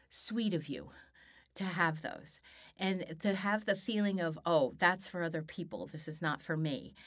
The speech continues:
I actually like when people say that to me in,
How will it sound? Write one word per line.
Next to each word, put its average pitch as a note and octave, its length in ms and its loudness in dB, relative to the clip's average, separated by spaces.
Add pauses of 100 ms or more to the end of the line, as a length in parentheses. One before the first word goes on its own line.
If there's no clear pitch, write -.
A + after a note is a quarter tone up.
(540)
I E4 260 4
actually F4+ 320 0
like G#3+ 480 2 (100)
when A3 180 2
people G#3 380 -2
say G#3 400 2
that G3 320 0
to - 140 0
me F#3 440 0 (800)
in, F3+ 340 2